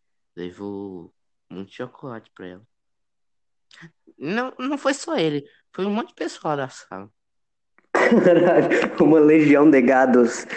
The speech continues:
Speaker 2: de jogadores de fogaréu gratuito. A gente pode falar também muito sobre fogaréu gratuito, né, não? Porque a gente dá umas jogatinas aí, né, de noite.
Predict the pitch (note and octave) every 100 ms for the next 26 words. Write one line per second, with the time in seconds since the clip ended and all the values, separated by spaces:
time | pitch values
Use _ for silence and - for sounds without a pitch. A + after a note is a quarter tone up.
0 | - F#2+ B2 B2 B2+ B2 B2+ B2 B2+ B2
1 | - - - - C3+ C3+ B2+ B2 A#2 A2
2 | - - A2+ G#2+ - A2+ - - - -
3 | - - - - _ _ _ - - _
4 | _ _ _ _ _ - _ - - _
5 | _ _ - A2+ A#2 A#2+ B2 - D3 C3
6 | B2+ C3 B2 B2 B2 A#2+ A2+ B2 A#2 A2+
7 | A#2 A#2 A2+ A#2 B2 A2+ - B2 - A#2
8 | B2 A2 - _ _ _ _ _ _ _
9 | - G#2 - - G#2+ B2+ B2+ C#3+ D3 D#3
10 | C#3 C3 A#2+ A#2+ - C#3 C3 A2 A2 B2
11 | A#2+ A2+ A2 F#2+ F#2+ G#2+ B2 B2